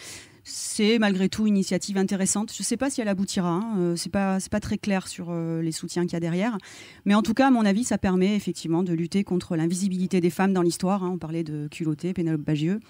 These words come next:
Voilà, c'est une initiative pour créer des rôles modèles pour les petites filles et par là même de contribuer à la lutte contre les fameux stéréotypes de genre. Et j'en profite, euh, juste pour terminer, euh, pour rappeler dans la même veine, hein, euh, la jolie initiative à Toulouse du Quai des Savoirs,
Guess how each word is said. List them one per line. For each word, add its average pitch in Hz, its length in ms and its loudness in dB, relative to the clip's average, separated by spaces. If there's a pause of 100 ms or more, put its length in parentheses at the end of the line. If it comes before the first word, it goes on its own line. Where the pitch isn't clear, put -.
(540)
Voilà, 160 180 4
c'est - 200 -6
une 180 60 4
initiative 180 520 2
pour 165 200 -4
créer 180 220 2
des 175 120 4
rôles 180 180 4
modèles 180 480 4
pour 180 100 -2
les 190 80 4
petites 208 320 -2
filles 196 320 -4 (100)
et 180 120 0
par 202 160 2
là 180 80 4
même 185 160 2
de 185 80 2
contribuer 190 400 0
à 202 60 2
la 175 100 2
lutte 208 220 2 (100)
contre - 260 -4 (100)
les 180 140 0
fameux 180 300 2
stéréotypes 185 480 -2
de 185 100 2
genre. 160 200 -2 (520)
Et 226 60 6
j'en 254 140 6
profite, 254 420 0
euh, 185 260 0
juste 175 240 -4
pour 202 140 -4
terminer, 214 640 4
euh, 185 180 4
pour 180 220 0
rappeler 226 400 4
dans 202 80 2
la 185 80 6
même 190 180 6
veine, 190 300 4
hein, 196 180 4
euh, 165 300 2
la 165 240 4
jolie 208 260 2
initiative 214 560 0
à 180 80 4
Toulouse 202 300 0
du 180 100 -4
Quai 214 140 2
des 185 80 4
Savoirs, 180 440 0